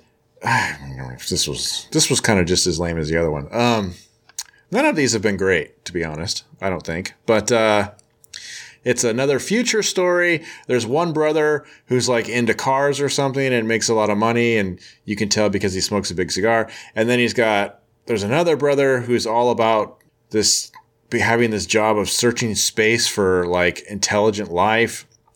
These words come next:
He finds a lot of life, but doesn't find any intelligence in them. And so I guess that's not good enough for this mission. And they give him one last chance, the government. It's like, "If you don't find someone that's smarter than us,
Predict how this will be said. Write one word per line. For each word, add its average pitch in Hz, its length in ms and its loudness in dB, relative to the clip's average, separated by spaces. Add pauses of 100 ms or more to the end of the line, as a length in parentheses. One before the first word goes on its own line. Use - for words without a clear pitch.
He 113 80 -2
finds 135 340 0
a 120 60 2
lot 127 240 2
of 143 80 2
life, - 880 -4
but 113 80 0
doesn't 127 240 0
find 120 280 0
any 117 200 2
intelligence 104 600 0
in 87 120 -2
them. 69 340 -10
And 82 140 -8
so 95 120 2
I 92 40 2
guess 104 240 2
that's 113 200 2
not 104 220 2
good 107 160 2
enough 90 240 0
for 92 80 -2
this 82 220 -2
mission. 85 480 0 (440)
And 87 160 -4
they 92 140 2
give 107 220 0
him 101 160 -2
one 147 220 0
last 143 300 0
chance, 139 400 0
the 110 60 -2
government. 85 440 -2
It's 76 120 -8
like, 87 160 0
"If 85 100 -6
you 135 80 2
don't 156 140 0
find 156 220 0
someone 151 260 0
that's 101 160 -2
smarter 127 400 2
than 131 140 -2
us, 127 420 -2